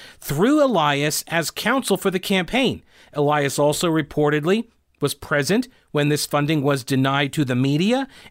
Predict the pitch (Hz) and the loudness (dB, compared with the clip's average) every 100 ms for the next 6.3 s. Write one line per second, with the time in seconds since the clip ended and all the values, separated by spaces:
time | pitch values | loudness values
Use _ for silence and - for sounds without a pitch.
0 | - 165 131 185 208 233 311 320 247 113 | -6 -4 0 0 0 -2 0 0 0 -2
1 | - - _ _ - - _ _ - 160 | -6 -8 _ _ -20 -20 _ _ -4 0
2 | 151 214 269 311 196 180 180 175 139 185 | 2 2 2 2 2 2 2 -2 -2 0
3 | 196 - 185 151 160 143 - 175 240 208 | 0 0 0 2 0 -2 -2 0 2 2
4 | 147 160 131 - 208 277 156 127 120 156 | 0 -2 -4 -2 -2 -2 0 0 0 -2
5 | - 135 143 143 139 - 147 135 - 208 | 0 0 0 0 -2 0 0 0 0 0
6 | 226 220 214 | 0 0 -2